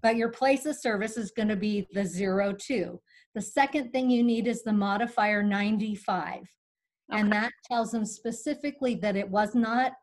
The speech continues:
Speaker 1: uh, it, they, they might be face-to-face. Sometimes it might be over the telephone, but it still gives them the telecommunication.
Speaker 2: Now,
Speaker 1: Um,
Speaker 2: for
Speaker 1: others
Speaker 2: those,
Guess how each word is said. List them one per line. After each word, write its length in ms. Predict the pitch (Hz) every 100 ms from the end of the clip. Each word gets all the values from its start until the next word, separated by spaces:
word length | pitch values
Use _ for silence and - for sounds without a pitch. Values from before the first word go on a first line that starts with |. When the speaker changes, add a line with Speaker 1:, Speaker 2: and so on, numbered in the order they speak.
| 214
Speaker 1:
uh, 220 | 202 190 190 _ 220
it, 200 | 208 196
they, 180 | 208
they 220 | 190 202 202
might 240 | 226 254
be 140 | 254
face-to-face. 840 | 233 254 220 220 208 285 277 247 -
Sometimes 460 | 240 233 233 254 247
it 100 | 214
might 240 | 208 220
be 160 | 262 254
over 220 | 254 269
the 100 | 262
telephone, 720 | 254 277 320 - 190 175 185 - - - _
but 200 | 185 220
it 160 | 226 220
still 400 | - 269 269 247
gives 320 | 240 240 208
them 260 | 220 214 214
the 160 | 196 - -
telecommunication. 1800 | 233 214 208 208 - _ _ - 226 214 214 208 - 208 185 196 180 180 - _ _ _
Speaker 2:
Now, 220 | 254 254 202
Speaker 1:
Um, 120 | 208
Speaker 2:
for 300 | 311 302 294
Speaker 1:
others 260 | 285 269 202
Speaker 2:
those, 340 | 190 -